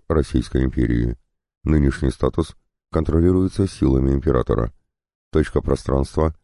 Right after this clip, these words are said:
шестьсот девяносто миллионов километров от Суража четыре. Борт линкора Петропавловск. Дата: двенадцатое августа две тысячи двести пятнадцатого года. "Господа,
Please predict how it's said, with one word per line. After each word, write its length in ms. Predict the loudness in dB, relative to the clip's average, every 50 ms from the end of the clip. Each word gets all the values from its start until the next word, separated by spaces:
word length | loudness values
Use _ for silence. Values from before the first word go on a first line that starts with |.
| _ _ -12
шестьсот 460 | -6 -4 -4 -2 0 0 0 0 2
девяносто 480 | 2 2 2 2 2 0 0 0 0 2
миллионов 360 | 2 2 2 2 0 0 -2
километров 600 | 0 0 0 2 0 0 0 -2 -4 -4 -4 -6 -6
от 140 | -8 -6
Суража 420 | -2 -2 0 2 2 2 2 0 -2
четыре. 480 | -2 -2 -4 -2 -2 -2 -2 -4 -6 -8 _ _ _ _ _ _ _ _ -10
Борт 340 | -4 0 0 0 0 0 -6 -6 -2
линкора 460 | 0 0 0 0 0 0 2 2 2
Петропавловск. 720 | 0 0 -2 -2 -2 -2 -2 0 0 -2 -4 -4 -10 -18 _ _ _ _ _ _ _ _ _ _ -8
Дата: 420 | -2 0 0 2 2 2 0 -2 -4 _ _
двенадцатое 720 | -6 -2 0 2 2 4 2 0 -2 -4 -2 0 2 2 2 0
августа 560 | -2 -4 -2 -4 -6 -6 -4 -4 -4 -4 -4 -6 _ _ _ _ _ -8
две 180 | -2 0 0 2
тысячи 400 | 2 0 0 -2 -2 -2 -2 -2
двести 340 | 0 2 0 0 0 -2 -6
пятнадцатого 600 | -4 -4 -2 -2 -2 -2 -2 -6 -4 -2 -2 -2
года. 340 | 0 -2 -2 -2 -2 -6 -6 -10 _ _ _ _ _ _ _ _ _ _ _ _ _ _ _ _ _ _ _ _ -2
"Господа, 560 | 0 0 0 2 0 0 0 2 2 0 0